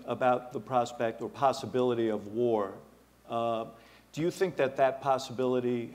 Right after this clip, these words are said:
has receded at all since the, uh, sanctions that you mentioned that were passed in December?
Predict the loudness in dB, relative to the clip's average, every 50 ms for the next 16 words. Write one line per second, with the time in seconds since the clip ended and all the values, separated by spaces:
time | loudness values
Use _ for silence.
0 | -8 -4 -2 0 0 0 -4 -6 -12 -18 -20 -20 -20 -20 -12 _ -4 -2 -2 -2
1 | -4 0 2 2 4 4 2 2 2 2 2 2 4 4 4 2 2 -2 -6 -6
2 | -6 -6 -6 -6 -10 -4 -2 -2 0 0 -4 -6 -10 -18 -16 -8 -6 -2 -2 -2
3 | -2 -2 -6 -14 -20 -20 -20 -18 -4 0 0 0 0 -2 -4 -6 -4 -2 -2 -2
4 | -2 -4 -6 -4 -4 -4 -4 -6 -8 -8 -8 -6 -6 -8 -8 -8 -6 -4 -4 -4
5 | -4 -4 -2 -2 -2 -2 -4 -10 -12 -10 -10 -10 -8 -8 -8 -8 -6 -8 -8 -6
6 | -6 -8 -10 -10